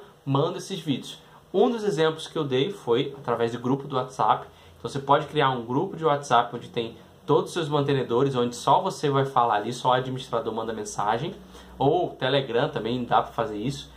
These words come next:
e mandar o vídeo ali, falar, "Pessoal, olha o meu vídeo informativo semanal", e mandar ali. É, o WhatsApp, ele é posi-, é uma, é um, uma maneira legal de você mandar, porque todo mundo vai receber, todo mundo vai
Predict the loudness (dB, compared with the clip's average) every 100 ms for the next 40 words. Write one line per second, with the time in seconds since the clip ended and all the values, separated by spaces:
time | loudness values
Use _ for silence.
0 | -20 -10 -2 4 6 6 6 4 0 0
1 | 0 0 -4 0 2 2 0 4 6 6
2 | 2 0 -2 -2 -6 -6 -6 -4 0 0
3 | -2 -8 -8 -4 0 4 6 4 -2 -16
4 | -20 -8 -2 0 4 4 4 2 -4 -6
5 | -10 -20 -8 0 2 6 4 4 2 2
6 | 2 0 0 -2 -2 -4 -4 -2 0 2
7 | 2 2 -2 -8 -18 _ -8 -4 -4 -4
8 | -8 -14 -4 0 0 2 2 4 4 4
9 | 2 0 -6 -6 2 4 4 2 -12 -8
10 | -6 -4 -4 0 2 2 0 -4 -2 -4
11 | -4 -2 0 -2 -4 -4 -2 -4 -6 -2
12 | 0 0 -2